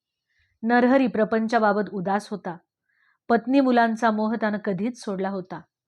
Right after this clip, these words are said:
लौकिक सुखाची ओढ त्याला नव्हती. नाथांच्या पुराण कथान-, कथनानं तो अत्यंत प्रभावित झालेला होता. कीर्तनानं भारला गेला होता आणि त्याला मानवी जीवनाचा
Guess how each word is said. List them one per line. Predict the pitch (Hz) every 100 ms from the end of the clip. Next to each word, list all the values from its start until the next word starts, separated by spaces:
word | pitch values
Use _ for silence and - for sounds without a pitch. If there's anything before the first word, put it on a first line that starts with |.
| _ _ _ _ _ 220
लौकिक | 226 220 285
सुखाची | 269 247 240 247 240 240
ओढ | 220 233 240
त्याला | 226 208
नव्हती. | 190 175 - 151 - _ _ _ _ _ _ _ _ _ _ _ _ _ _ _ _ _ _ _ _ _ _ _ _ _ _ _
नाथांच्या | 240 240 240 320 311 320
पुराण | 277 247 254
कथान-, | 254 233 214 226 220 208 190 -
कथनानं | 220 247 240 214 175 175 -
तो |
अत्यंत | 196 190 226 220
प्रभावित | 233 214 185 202 214
झालेला | 180 214 190 196
होता. | 190 180 160 _ _ _ _ _ _
कीर्तनानं | 247 220 254 240 233
भारला | 220 214 208 220
गेला | 220 214
होता | 214 190 196
आणि | 190 190
त्याला | 190 196
मानवी | 190 190 190 208
जीवनाचा | 190 185 185 185 180 208